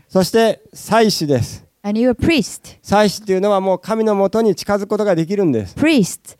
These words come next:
Speaker 2: have access to God anytime.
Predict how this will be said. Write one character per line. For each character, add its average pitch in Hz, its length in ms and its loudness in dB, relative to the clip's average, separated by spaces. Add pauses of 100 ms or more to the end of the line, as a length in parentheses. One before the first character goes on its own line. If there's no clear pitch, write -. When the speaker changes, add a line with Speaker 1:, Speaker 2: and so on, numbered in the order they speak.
(280)
Speaker 2:
have 269 320 2 (100)
access 269 600 0
to 262 100 0
God 214 440 0 (200)
anytime. 220 560 2